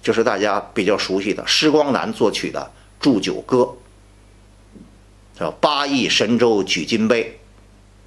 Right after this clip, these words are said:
讲的是这个。那么到现在为止，啊，我们现在是十三亿多人口，将近十四亿。那么现在说这么多的一个人口，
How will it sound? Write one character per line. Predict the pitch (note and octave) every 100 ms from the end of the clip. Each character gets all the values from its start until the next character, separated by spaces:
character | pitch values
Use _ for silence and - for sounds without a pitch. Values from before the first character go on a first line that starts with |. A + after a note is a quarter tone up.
| -
讲 | - G#2 E2+
的 |
是 | G2+ G2+
这 | F#2
个。 | - - - _ _ - -
那 | D3
么 | D3
到 | E3 D#3
现 | - C4+ F3
在 | C#3+ A2+
为 | E2+ F#2+
止， | - - - _ _ _
啊， | F2+ D#2+ -
我 | F#2+
们 | F#2
现 | A2+ A#2+
在 | G#2
是 | G#2+ F2+ - - -
十 | - C3
三 | C#3 - D3 D3
亿 | G2
多 | F#2+ F2
人 | D#2
口， | - - -
将 | - B2+
近 | A#2 G2
十 | - A2
四 | - E2+
亿。 | F2 - - _ _ _ - _ _ _ _ _ - - - -
那 | E3+
么 | C#3
现 | E3+
在 | D3
说 | D3
这 | D3+ D#4 D4+
么 | C#3+
多 | C3 B2
的 | A2
一 | F#2
个 | G#2+ G#2+ D#2+ - -
人 | - G#2+ C#3
口， | G3 F#2 -